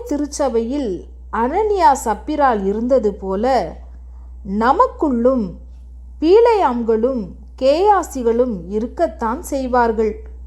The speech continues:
தேவனுடைய ராஜ்யம் இன்னமும் முழுமையாய் இந்த உலகில் நிறுவப்படவில்லை. ஆனால் நம்மில், நம் இருதயங்களில்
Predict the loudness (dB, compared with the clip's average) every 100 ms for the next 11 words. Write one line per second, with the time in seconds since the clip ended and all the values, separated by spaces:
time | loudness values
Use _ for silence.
0 | -18 -18 -18 -16 -12 0 4 6 6 4
1 | 4 4 4 4 4 2 -2 0 0 -2
2 | -8 -14 -20 -18 -8 -6 0 4 4 4
3 | 0 0 2 2 0 0 0 0 -2 -6
4 | -16 -18 -18 -8 -2 4 4 4 2 2
5 | 2 -2 -4 -8 -8 -2 0 2 2 2
6 | 0 0 0 -2 -2 -4 -8 -16 -18 -18
7 | -18 -18 -18 -2 2 2 2 2 4 2
8 | -4 -14 -18 -18 -18 -18 -16 -8 -2 0
9 | 0 2 2 2 -2 -8 -8 -4 0 2
10 | 2 4 4 4 4 2 0 0 -2 -4